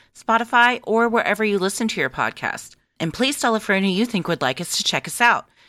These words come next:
You can also share any episode by clicking the three dots in the top right corner and share topic-based playlists from Spotify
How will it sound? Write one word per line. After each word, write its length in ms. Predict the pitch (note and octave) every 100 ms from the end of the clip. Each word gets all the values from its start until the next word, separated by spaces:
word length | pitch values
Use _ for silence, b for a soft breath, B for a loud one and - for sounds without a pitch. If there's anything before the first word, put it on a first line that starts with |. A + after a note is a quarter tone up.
| b
You 80 | -
can 100 | G3
also 240 | F#3 -
share 300 | A3 - G3 -
any 240 | G#3 C#4
episode 440 | A#3 G3+ G3+ G#3 G3+
by 140 | F3+
clicking 340 | D#3 F#3 - D#3+
the 80 |
three 300 | C#3 - F#3+
dots 340 | C4 F#3 F3 -
in 100 | D3
the 60 | C#3
top 260 | - D3
right 180 | G3+ G#3
corner 380 | - C#3 A#2 B2 B B B -
and 240 | G3+ B3+
share 260 | B3 G#3+ F3+
topic-based 800 | - F#3+ G3+ A3 - F3 - -
playlists 500 | - C4+ E3+ C3 -
from 140 | D3+
Spotify 680 | - - G3+ D4 - F#2